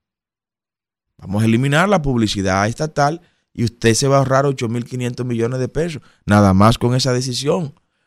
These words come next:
Ocho mil quinientos millones de pesos que le van a quedar en su bolsillo a partir de ahí. Dennos la oportunidad de gobernar este país. Y vamos a eliminar el financiamiento de los partidos políticos,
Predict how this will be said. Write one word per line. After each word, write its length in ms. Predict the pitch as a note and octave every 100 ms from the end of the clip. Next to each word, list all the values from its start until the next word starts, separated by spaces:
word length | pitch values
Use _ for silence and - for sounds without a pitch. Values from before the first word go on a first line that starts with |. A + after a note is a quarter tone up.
| _ _
Ocho 120 | G2
mil 140 | A#2+
quinientos 320 | D3+ F#3+ F3+
millones 280 | F#3+ F#3+ G3
de 80 | F#3+
pesos 260 | E3 G#3+ G3
que 60 |
le 60 | D#3
van 140 | D#3+
a 40 | F3
quedar 180 | E3+
en 80 | F3
su 100 | F3
bolsillo 440 | E3+ D#3 F#3+ F#3+ C#3
a 60 |
partir 340 | B2 A2 G#2+ F#2
de 80 |
ahí. 200 | E2 B2 _ _ _ _ _ _ _ _ _ _ - - -
Dennos 400 | F#2+ G#2 A#2 B2+
la 80 |
oportunidad 680 | B2 C3+ C3+ D3 C#3+ C#3 E3+
de 80 | E3+
gobernar 360 | D#3 D3 D3+
este 160 | D#3 D#3+
país. 640 | D#3+ E3 A3 A3 C#3+ - _ _ _ _ _ _ _ _ _
Y 120 | A2+
vamos 400 | G2 A2+ C#3+ D#3
a 60 | F#3
eliminar 480 | F3 D3+ B2+ D3+ G3+
el 80 |
financiamiento 640 | D#3 D3+ C#3 C3 C#3 F3+ F3+
de 60 |
los 60 | E3
partidos 380 | D3 C#3 F3+ F3
políticos, 840 | D#3 G3 G3 G#3 D#3 D#3 F#2+